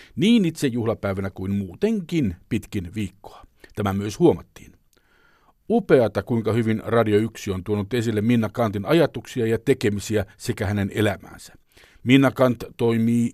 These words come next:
erinomaisena esimerkkinä kaikille naisille, tytöille ja miksei myös pojillekin. Tasa-arvo on hyväksi aivan kaikille. Se vapauttaa monenlaista energiaa ja luovuutta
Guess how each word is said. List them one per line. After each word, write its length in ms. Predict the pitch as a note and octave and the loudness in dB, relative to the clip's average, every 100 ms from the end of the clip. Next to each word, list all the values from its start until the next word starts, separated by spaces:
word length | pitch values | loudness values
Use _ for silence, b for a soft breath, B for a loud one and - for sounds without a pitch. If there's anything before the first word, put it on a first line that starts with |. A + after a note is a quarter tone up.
| - | 0
erinomaisena 760 | E3 E3 C3 F#2 F2+ F2 F#2 F#2 | 4 6 6 2 -2 -6 -8 -8
esimerkkinä 640 | - F#2+ G2+ F#2+ - G2 F#2+ | -4 -2 -2 -6 -8 -10 -6
kaikille 480 | - F3+ D#3+ G2 F2+ | 2 2 2 -2 -4
naisille, 720 | E2+ A#2 B2 G#2+ A#2 A2 G#2 _ _ - | 2 4 4 0 -2 -2 -2 _ _ -2
tytöille 680 | A#2+ A#2+ G#2+ G#2 G#2 G#2+ b b - | 0 4 4 4 0 -4 b b 0
ja 180 | G#3 F3+ | 2 2
miksei 440 | G3+ E3 - A#2 B2+ | 0 0 0 -4 0
myös 260 | E3+ D#3 - | 0 -2 2
pojillekin. 880 | E3+ G2+ G2 G2 _ C3 A#2 E2 - _ _ b b b b _ | 2 2 -2 -6 _ -8 -6 -8 -18 _ _ b b b b _
Tasa-arvo 560 | - G3 G2 F2 A#2+ E3 | 2 2 2 -2 -2 0
on 140 | C#3+ | 0
hyväksi 420 | C#3 B2+ G#2+ - F#2 | 0 0 -2 -4 -6
aivan 280 | G2 F2 | -6 -8
kaikille. 480 | - - - - - - _ _ | -14 -16 -16 -20 -20 -20 _ _
Se 180 | - D3+ | -2 4
vapauttaa 580 | C#3+ C3+ A#2 G2+ - G2+ | 4 6 2 0 -2 -2
monenlaista 680 | A#2 F#3+ D3+ B2+ G#2 - G#2 | 2 4 4 4 0 -2 -2
energiaa 720 | A#2 A2+ G2+ F2+ G2+ G2 F#2 | 2 4 2 0 -2 -2 -2
ja 120 | F#2+ | -4
luovuutta 640 | F#2 G#2+ F#2+ F#2+ - - | -4 -2 -4 -6 -12 -16